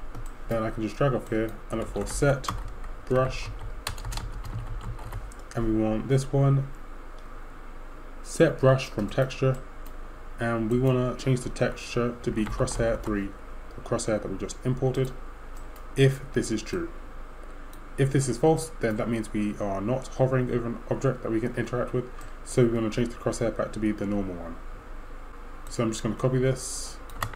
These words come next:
and paste this, and if this is false, I will change this to be crosshair one. Okay, let's just compile and test this out. So we'll go play,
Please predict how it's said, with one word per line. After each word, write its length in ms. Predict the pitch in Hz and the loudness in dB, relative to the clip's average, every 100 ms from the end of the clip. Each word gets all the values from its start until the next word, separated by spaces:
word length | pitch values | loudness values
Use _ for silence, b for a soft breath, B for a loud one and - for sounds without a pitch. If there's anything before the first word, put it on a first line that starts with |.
| - - - - | -8 -8 -8 -4
and 180 | 185 | -2
paste 220 | - 135 143 | 2 4 4
this, 300 | 135 - - - - - | 2 2 -6 -10 -12 -6
and 200 | 117 113 - | 0 0 2
if 160 | 135 135 | 0 0
this 140 | - | -2
is 120 | 110 | -2
false, 420 | - 127 123 - - - - - - - - | 2 4 4 -2 -8 -10 -10 -10 -10 -10 0
I 60 | |
will 120 | 107 101 | 0 2
change 280 | 113 110 | 0 0
this 140 | - 104 | 0 -2
to 80 | 98 | -2
be 100 | 98 | -2
crosshair 720 | - 107 104 - 101 98 98 - - - - | 0 0 0 -4 -2 -2 -6 -10 -14 -14 -6
one. 320 | 98 90 85 - - - - - - - - - - - - - - - - - - - - - - - 123 | -4 -4 -6 -10 -10 -8 -6 -6 -6 -6 -8 -8 -8 -8 -8 -10 -8 -8 -8 -10 -10 -10 -10 -12 -12 -4 -2
Okay, 420 | 123 190 135 85 - | 2 2 2 0 -4
let's 160 | 123 131 | -2 2
just 260 | 160 - - | 2 0 -2
compile 600 | 107 - 110 107 107 107 | -2 0 0 4 2 0
and 160 | 104 101 | -4 -2
test 240 | 107 - | -4 -4
this 160 | 104 107 | -2 0
out. 220 | 127 - - - - - - - - - | 0 -2 -10 -10 -12 -10 -10 -10 -10 -6
So 140 | - | -2
we'll 100 | 101 | -2
go 120 | 95 | -2
play, 380 | 92 - 123 123 | -4 0 2 2